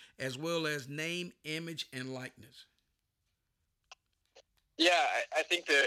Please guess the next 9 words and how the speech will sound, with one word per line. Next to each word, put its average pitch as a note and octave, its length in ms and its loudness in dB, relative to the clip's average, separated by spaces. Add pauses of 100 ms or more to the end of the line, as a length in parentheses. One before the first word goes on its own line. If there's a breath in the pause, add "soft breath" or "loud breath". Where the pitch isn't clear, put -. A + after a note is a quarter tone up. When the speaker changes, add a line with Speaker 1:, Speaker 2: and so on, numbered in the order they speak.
Speaker 2:
the C3 60 -2
transfer G3 400 4
portal D3 380 2
is, - 340 -2 (100)
is C#3 200 2
interesting, C3+ 500 2
and C3 100 6
it C3+ 80 8
looks - 440 0